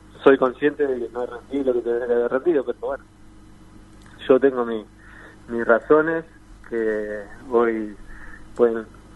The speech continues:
ser excusas, pero bueno, no, no tengo que rendirle cuentas a nadie, de, por lo menos de, de lo que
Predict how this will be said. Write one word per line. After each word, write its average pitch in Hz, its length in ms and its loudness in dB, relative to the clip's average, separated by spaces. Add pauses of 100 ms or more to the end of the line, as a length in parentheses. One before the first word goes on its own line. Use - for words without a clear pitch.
ser 123 120 4
excusas, 147 460 -2
pero 113 180 -4
bueno, 117 200 -2
no, 113 240 -6 (360)
no - 60 -2
tengo 156 220 6
que 131 100 4
rendirle 135 320 -4
cuentas 135 280 -4
a 127 80 -4
nadie, 143 300 0
de, 113 440 -6 (680)
por 120 120 0
lo 117 100 -4
menos 131 240 -2
de, 113 120 -6
de 107 300 -10
lo 107 100 -8
que 110 120 -6